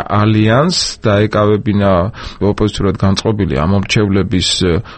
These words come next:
უფრო მეტი ნიშა, ვიდრე ნაციონალურ მოძრაობას, პროსახელისმხილოდ განწყობილი ამომრჩევლების,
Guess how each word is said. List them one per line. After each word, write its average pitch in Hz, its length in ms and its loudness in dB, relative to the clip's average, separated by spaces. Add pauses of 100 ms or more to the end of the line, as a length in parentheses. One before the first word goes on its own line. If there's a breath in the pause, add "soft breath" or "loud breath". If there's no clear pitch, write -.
(120)
უფრო 143 400 2
მეტი 120 380 0
ნიშა, 101 500 0
ვიდრე 90 380 -2
ნაციონალურ 92 640 0
მოძრაობას, 90 640 0 (140)
პროსახელისმხილოდ 92 840 -4
განწყობილი 90 500 -2
ამომრჩევლების, 120 800 0